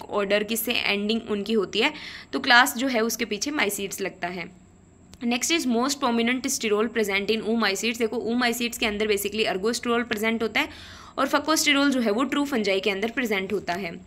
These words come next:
The telomorph of Colletotrichum, देखो Colletotrichum asexual स्टेज है और इसकी सेक्सुअल स्टेज glomerella होती है।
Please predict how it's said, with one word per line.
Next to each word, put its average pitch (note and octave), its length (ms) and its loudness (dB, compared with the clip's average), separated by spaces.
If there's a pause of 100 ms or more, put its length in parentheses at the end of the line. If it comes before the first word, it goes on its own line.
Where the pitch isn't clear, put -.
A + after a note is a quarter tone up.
(500)
The B3 100 6
telomorph D4 560 4
of C#4+ 120 2 (120)
Colletotrichum, A3+ 580 2
देखो C#4 320 0
Colletotrichum A#3 680 2
asexual A3+ 440 0
स्टेज G#3+ 320 2
है A3 100 4
और A3+ 80 6
इसकी A3 200 -2
सेक्सुअल A#3+ 340 -4
स्टेज G3+ 320 0
glomerella F#3 500 0
होती F3+ 280 -6
है। E3 160 -6